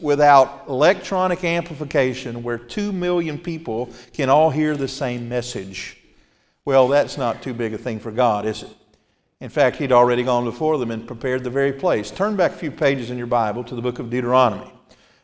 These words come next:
Deuteronomy chapter eleven, verses twenty-nine through thirty-two. This is one of the last things that Moses did before he died.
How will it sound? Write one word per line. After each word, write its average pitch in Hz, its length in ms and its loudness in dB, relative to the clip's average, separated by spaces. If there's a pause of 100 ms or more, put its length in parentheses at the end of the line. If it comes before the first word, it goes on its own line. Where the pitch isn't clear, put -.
(100)
Deuteronomy 151 460 4
chapter 147 480 4
eleven, 135 680 4 (480)
verses 123 340 -2
twenty-nine 139 580 -2
through 131 180 -8
thirty-two. 123 680 -4
This 135 280 -6
is 113 160 -4
one 131 160 -6
of 113 80 -6
the 110 80 -6
last 135 400 2
things 135 320 -6
that 113 160 -2
Moses 123 500 0
did 113 240 -4
before 113 300 -6
he 131 100 -6
died. 110 380 -2